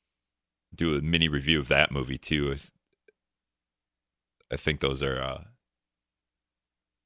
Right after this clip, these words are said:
movies. Uh, they're both ki-, uh, are they the same? They're kind of the similar movies. One, one on the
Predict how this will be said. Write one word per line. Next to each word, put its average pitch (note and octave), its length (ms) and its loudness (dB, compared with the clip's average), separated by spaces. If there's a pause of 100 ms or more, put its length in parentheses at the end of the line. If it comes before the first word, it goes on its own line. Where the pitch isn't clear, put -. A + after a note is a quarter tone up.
(500)
movies. D2+ 540 0 (380)
Uh, F3 240 2
they're A#2 120 2
both D2+ 220 0
ki-, - 100 -4
uh, G#3 440 0 (420)
are D#2+ 120 4
they E2+ 120 6
the D#3 140 0
same? C#3+ 480 0
They're - 100 -12
kind - 320 -4
of - 60 -14
the - 80 -14
similar D2 380 -2
movies. D2+ 340 -2
One, G2 380 2
one F2+ 480 2 (220)
on F#2 220 4
the F2 140 0